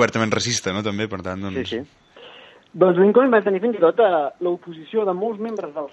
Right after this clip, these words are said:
Speaker 2: seu propi partit per la seva postura excessivament pròxima als esclaus. I, de fet, eh,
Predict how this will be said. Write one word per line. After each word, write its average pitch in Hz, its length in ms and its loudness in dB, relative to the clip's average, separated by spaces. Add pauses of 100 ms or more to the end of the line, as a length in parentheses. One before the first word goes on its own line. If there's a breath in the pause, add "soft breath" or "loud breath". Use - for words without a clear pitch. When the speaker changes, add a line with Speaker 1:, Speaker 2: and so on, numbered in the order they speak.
(160)
Speaker 2:
seu 427 320 -6
propi 175 260 -8
partit 202 400 -6 (380 soft breath)
per 170 100 2
la 156 80 -4
seva 160 160 -2
postura 180 320 -6
excessivament 185 960 -4
pròxima 180 420 -2
als 151 300 -2
esclaus. 120 480 -2 (920 loud breath)
I, 233 100 0
de 180 120 4
fet, 233 380 -4 (260)
eh, 131 520 2